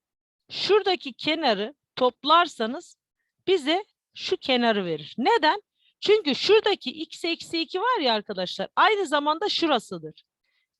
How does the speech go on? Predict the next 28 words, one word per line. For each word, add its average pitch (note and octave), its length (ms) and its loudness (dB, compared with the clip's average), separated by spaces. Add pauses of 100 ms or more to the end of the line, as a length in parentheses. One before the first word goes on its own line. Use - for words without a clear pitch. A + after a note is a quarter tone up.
X C#4+ 360 -6
eksi C#4+ 520 -6
iki. D3+ 320 -8 (680)
Yani A#3+ 320 0
burası F#4 400 2 (280)
x E4 300 -12
eksi D4+ 400 -2
iki. E3+ 280 -8 (400)
E, A#3 100 -2
burası G4+ 380 4
da D#4+ 120 4
üç G4 260 0
olduğuna A3 540 4
göre B3+ 360 0 (540)
o F4+ 80 2
zaman F#4 340 0
bu F#4 120 0
ne G#4+ 100 2
olur? E4 300 0 (440)
X F#4+ 380 -6
eksi C4 480 -8
iki C4+ 240 -4
ile G#3 160 -2
toplayacaksınız G#3+ 1080 -2
üçü. C#4+ 440 0 (400)
Yani C#4+ 400 2
cevabımız D4 880 0 (680)
x F#4+ 360 -2